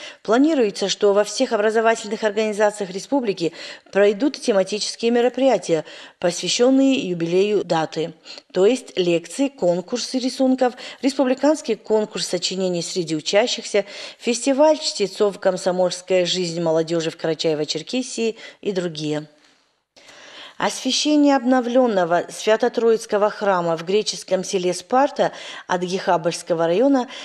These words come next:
состоялось в Светлую Субботу.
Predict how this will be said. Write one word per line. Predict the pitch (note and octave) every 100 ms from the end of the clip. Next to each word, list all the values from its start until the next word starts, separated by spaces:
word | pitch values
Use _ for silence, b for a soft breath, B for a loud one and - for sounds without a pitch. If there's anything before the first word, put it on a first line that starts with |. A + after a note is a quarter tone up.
| B
состоялось | - F#3+ F#3 F3+ G#3+ C4+ C4+ C4+
в | -
Светлую | - E3+ E3 F3+ F3+
Субботу. | - F3 D#3+ - D#3 D#3+